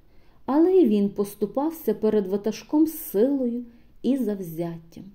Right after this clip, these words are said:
Кожен член ватаги мав свою характерну рису. Одного красивого білого вовка мексиканці звали Бланкою, іспанською мовою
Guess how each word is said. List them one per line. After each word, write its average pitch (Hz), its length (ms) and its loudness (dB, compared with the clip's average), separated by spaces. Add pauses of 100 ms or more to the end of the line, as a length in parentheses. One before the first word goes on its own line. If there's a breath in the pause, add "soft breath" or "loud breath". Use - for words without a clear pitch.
(1160)
Кожен 233 560 2
член 233 480 2
ватаги 240 640 -4
мав 226 320 0
свою 196 480 0
характерну 233 920 0
рису. 202 520 -2 (580)
Одного 240 440 2
красивого 214 800 0
білого 196 600 2
вовка 247 600 -6 (360 loud breath)
мексиканці 285 960 0
звали 226 480 0
Бланкою, 180 840 -4 (600)
іспанською 196 840 -6
мовою 233 600 -4